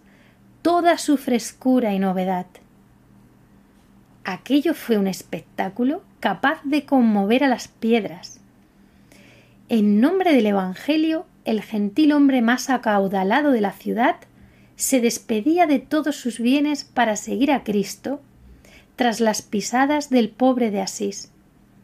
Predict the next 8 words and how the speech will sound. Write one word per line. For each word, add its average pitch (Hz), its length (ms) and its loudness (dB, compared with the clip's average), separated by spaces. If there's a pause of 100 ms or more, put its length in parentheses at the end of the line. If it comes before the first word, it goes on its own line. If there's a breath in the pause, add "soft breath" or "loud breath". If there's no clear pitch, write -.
(920)
Una 302 320 4
honda 294 420 4
conmoción 226 720 0
sacudió 226 640 -4
la 277 120 2
ciudad. 220 420 -4 (1300)
El 226 160 0
hermano 247 560 0